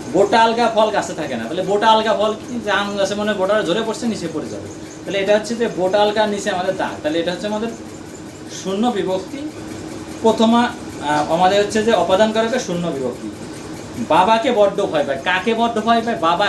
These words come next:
কে, কে রে, তাহলে আমাদের তৃতীয় বিভক্তি। যেখানে বাঘের ভয়, বাঘের নিচে দাগ, তাহলে র আমাদের আছে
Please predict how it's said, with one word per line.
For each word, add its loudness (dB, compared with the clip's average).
কে, 2
কে 2
রে, 2
তাহলে -2
আমাদের -2
তৃতীয় -2
বিভক্তি। -4
যেখানে -2
বাঘের 2
ভয়, -2
বাঘের 2
নিচে 0
দাগ, 0
তাহলে -6
র 2
আমাদের 0
আছে -4